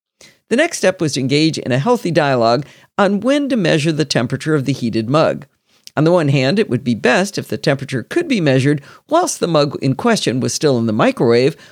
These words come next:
allowing for as little heat dissipation as possible. One scientist pointed out that she was too short to reliably hold the laser thermometer at an appropriate angle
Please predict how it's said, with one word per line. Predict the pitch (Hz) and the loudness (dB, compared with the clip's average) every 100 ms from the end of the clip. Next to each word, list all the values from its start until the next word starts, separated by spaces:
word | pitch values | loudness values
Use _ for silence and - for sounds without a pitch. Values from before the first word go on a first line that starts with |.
| - | -6
allowing | - 269 240 | 0 0 0
for | - 147 | 0 0
as | 131 | 0
little | 196 214 165 | 2 0 0
heat | - 156 | -2 -4
dissipation | - 139 - 139 - 95 | -2 -4 -2 -2 -2 -6
as | - | -10
possible. | - 247 196 90 85 - _ _ - - - | -6 -4 -4 -4 -10 -12 _ _ -20 -20 -8
One | 165 170 | 0 0
scientist | - 147 135 170 - | 2 0 2 -2 -2
pointed | 135 139 131 | 0 2 2
out | 123 131 | 2 2
that | 180 - | -2 -4
she | - | -2
was | 120 123 | -2 -2
too | - 151 | -4 -4
short | - 311 240 135 | -2 0 0 0
to | 151 | -2
reliably | 135 120 117 117 123 | 0 0 0 0 0
hold | 123 247 226 | 0 0 0
the | 208 | 0
laser | 170 151 143 | 2 0 0
thermometer | 147 143 131 123 123 135 135 - _ 285 | -2 -2 -2 0 0 -2 -4 -20 _ -2
at | 247 | 0
an | 202 | 0
appropriate | - 147 - 123 | 0 -2 0 0
angle | 139 214 180 180 | 2 2 2 0